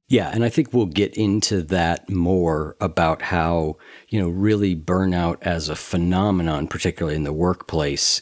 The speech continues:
needs to be tackled on multiple different levels. And it's not just what the individual can do, although that is part of the story. But before we go there, let's back up a little bit and talk about, when we use the word burnout,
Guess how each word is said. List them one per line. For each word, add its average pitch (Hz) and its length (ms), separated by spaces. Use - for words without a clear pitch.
needs 107 300
to - 80
be 78 120
tackled 80 460
on 78 220
multiple 78 540
different - 380
levels. 64 440
And 90 160
it's - 240
not 107 480
just 90 460
what 80 160
the 78 160
individual 73 640
can 76 160
do, 65 200
although 85 300
that 82 220
is 85 160
part - 420
of 71 380
the 95 80
story. 107 340
But 80 180
before 226 340
we 202 120
go 127 300
there, 92 260
let's 139 760
back 104 520
up 117 160
a 107 40
little 92 260
bit 90 240
and 90 160
talk 85 320
about, 82 360
when 107 200
we 175 100
use 160 260
the 110 80
word 85 300
burnout, 78 540